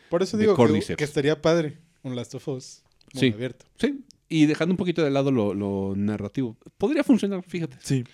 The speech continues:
Speaker 3: podría, pero
Speaker 1: Hasta ni siquiera dejándolo a un lado, también podría funcionar con lo narrativo.
Speaker 2: No, porque
Speaker 3: Mm.
Speaker 2: Sony no se va a esforzar para ello.
Speaker 3: Va
Speaker 1: Ajá, ya lo sé, pero podría funcionar.
Speaker 3: va a hacer eso, va a poner pasillos en los que pase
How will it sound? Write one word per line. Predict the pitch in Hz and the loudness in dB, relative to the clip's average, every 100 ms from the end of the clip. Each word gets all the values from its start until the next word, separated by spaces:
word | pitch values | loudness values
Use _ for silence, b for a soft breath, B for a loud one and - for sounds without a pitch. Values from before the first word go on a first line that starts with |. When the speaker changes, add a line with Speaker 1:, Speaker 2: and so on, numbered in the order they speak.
| - | 0
Speaker 3:
podría, | 131 120 131 131 | 2 4 0 0
pero | 113 101 175 | -2 0 -2
Speaker 1:
Hasta | 170 196 | 0 0
ni | 202 | 0
siquiera | - - 254 | -6 -6 -4
dejándolo | 226 226 233 160 | -4 -6 -4 -4
a | 135 | -4
un | 151 | -4
lado, | 147 208 160 131 - | -4 -6 -8 -10 -12
también | 135 147 | -12 -10
podría | 180 170 165 | -6 -6 -6
funcionar | 143 131 123 120 | -8 -12 -12 -10
con | 147 | -8
lo | 135 | -8
narrativo. | 113 - 220 202 | -10 -16 -8 -2
Speaker 2:
No, | 196 - | 0 0
porque | 156 | -2
Speaker 3:
Mm. | 147 | 0
Speaker 2:
Sony | 156 147 | 0 2
no | 143 | 0
se | 127 | 0
va | 117 | -2
a | 113 | -2
esforzar | - 104 104 95 | -4 -6 -6 -6
para | 87 | -8
ello. | 76 127 | -4 4
Speaker 3:
Va | 131 | 6
Speaker 1:
Ajá, | 135 185 | 6 4
ya | 220 226 | 4 2
lo | 220 | 2
sé, | 240 233 | -2 -4
pero | 202 135 117 _ | -4 -6 -6 _
podría | 131 120 127 | -10 -8 -8
funcionar. | - 127 139 | -10 -4 4
Speaker 3:
va | 147 | 6
a | |
hacer | 143 147 143 | 8 8 6
eso, | 143 123 | 4 4
va | 123 | 2
a | |
poner | 120 127 123 | 2 2 2
pasillos | 127 113 127 113 107 98 | 0 0 -2 -2 -6 -10
en | 95 | -8
los | 92 - | -8 -8
que | 101 | -8
pase | - 101 110 92 | -6 -8 -8 -10